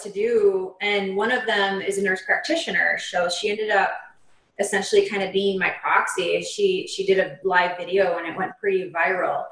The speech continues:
And what happened to her is she got just gas-, gaslighted by everybody. She had death threats. Everyone said that she was making it up. So I had contacted an attorney after a few days of seeing what was going on with,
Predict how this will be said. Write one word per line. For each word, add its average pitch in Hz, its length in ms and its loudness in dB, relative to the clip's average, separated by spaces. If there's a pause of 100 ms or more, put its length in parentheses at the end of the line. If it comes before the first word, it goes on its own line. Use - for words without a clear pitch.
(320)
And 214 80 -2
what - 120 2
happened - 380 0
to 196 80 0
her 185 480 0 (100)
is 196 320 2
she 208 200 -6
got 185 320 0
just 202 240 -8
gas-, 175 260 2 (560)
gaslighted 175 640 -2
by 175 120 -2
everybody. 185 760 0
She - 140 -4
had 208 260 0
death 180 220 4 (180)
threats. - 800 -2 (100)
Everyone 196 300 2
said 196 160 0
that - 140 0
she 180 160 0
was 156 120 -2
making 180 380 0
it 160 140 -6
up. 175 280 0 (600)
So 226 200 2
I 226 100 4
had 220 280 -4
contacted 208 680 0
an 180 100 -2
attorney 190 920 0 (160)
after 190 320 0
a 180 60 -6
few 220 220 -8
days 196 380 2
of 180 100 -10
seeing 190 240 -2
what 175 120 2
was 160 160 -4
going 175 260 -2
on 180 300 2
with, 170 160 -2